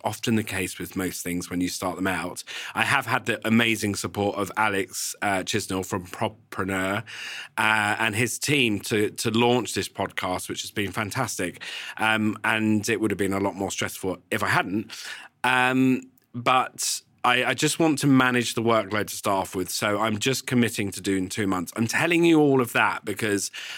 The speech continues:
I just want you to ex-, to explain my thought process through this, and I think it's quite helpful when you're, um, launching something or doing something for the first time. It's just to,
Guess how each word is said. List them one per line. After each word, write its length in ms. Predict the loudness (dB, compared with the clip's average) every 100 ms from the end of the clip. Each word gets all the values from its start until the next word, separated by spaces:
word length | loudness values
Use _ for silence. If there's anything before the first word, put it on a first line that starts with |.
| -4
I 120 | -2
just 220 | 0 0 2
want 180 | 2
you 140 | 4 2
to 160 | 2 -2
ex-, 240 | -2 -8 _ -14 -4
to 160 | 0
explain 500 | 0 0 0 2 4
my 220 | 4 4 0
thought 420 | 0 4 4 2
process 540 | -2 -2 0 -2 -4
through 340 | -10 -2 2 4
this, 280 | 2 0
and 80 | -2
I 80 | 0
think 200 | -2 -2
it's 140 | -2
quite 220 | 0 0 2
helpful 500 | 2 0 0 2 4
when 180 | 4
you're, 360 | 4 4 2 0 -6 -12 -14 -14 -2
um, 440 | 2 2 4 0 2
launching 560 | 2 4 4 2 0
something 360 | 2 2 2 2
or 140 | 0
doing 320 | 0 2 2 2
something 300 | 0 -2 -4
for 180 | -6
the 100 | -6
first 440 | -4 0 0 0 -4
time. 500 | -2 2 2 0 -4
It's 240 | -6 -6
just 340 | -2 -2 -4 0
to, 260 | 2 2